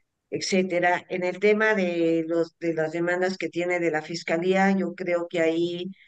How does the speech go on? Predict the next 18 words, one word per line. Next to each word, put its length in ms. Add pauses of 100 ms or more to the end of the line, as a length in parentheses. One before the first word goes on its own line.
(160)
pues, 160
es 180
un 160
tema 300
también 360
político 580
entre 240
el 60
fiscal 640
y 220
él, 200
porque 300 (220)
el 120
fiscal 320
<laughs> 20
también 420
tiene 320
muchas 520